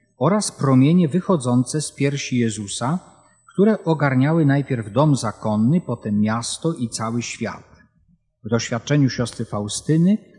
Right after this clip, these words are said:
uczestniczyła jedna z wychowanek,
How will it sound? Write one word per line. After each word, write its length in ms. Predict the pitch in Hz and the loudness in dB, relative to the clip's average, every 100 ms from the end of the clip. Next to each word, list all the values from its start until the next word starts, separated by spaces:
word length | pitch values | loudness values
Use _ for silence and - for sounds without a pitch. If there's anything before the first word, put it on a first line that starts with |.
| _ _ | _ _
uczestniczyła 760 | 196 214 208 - 175 - 151 170 | -2 0 0 2 0 2 0 2
jedna 320 | 135 131 147 | 0 2 0
z 80 | 117 | 0
wychowanek, 760 | 143 - 156 113 104 117 160 | -4 -2 -2 0 -2 -2 -2